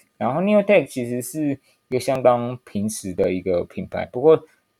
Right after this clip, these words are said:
基本上都是要透过T T十一这个网购网会比较容易购买。那它的价，它的球拍型号，呃，大概有十一支，那其实它的定价是相当的，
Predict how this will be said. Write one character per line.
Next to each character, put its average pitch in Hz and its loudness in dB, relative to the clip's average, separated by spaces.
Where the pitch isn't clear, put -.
基 156 -6
本 143 4
上 131 0
都 123 6
是 131 -4
要 113 6
透 107 0
过 107 2
T 113 -8
T 117 -6
十 101 -8
一 101 -4
这 113 0
个 98 -2
网 98 -6
购 131 6
网 90 0
会 120 4
比 98 -8
较 101 4
容 113 -2
易 131 -4
购 120 8
买。 87 0
那 131 0
它 202 6
的 139 4
价， 175 6
它 160 -2
的 131 6
球 131 6
拍 156 6
型 113 -4
号， 113 2
呃， 98 -2
大 143 2
概 165 6
有 95 2
十 113 -4
一 151 -6
支， 135 -10
那 156 4
其 113 -6
实 107 -8
它 131 2
的 113 4
定 127 -4
价 127 2
是 127 -8
相 113 -4
当 110 2
的， 92 -4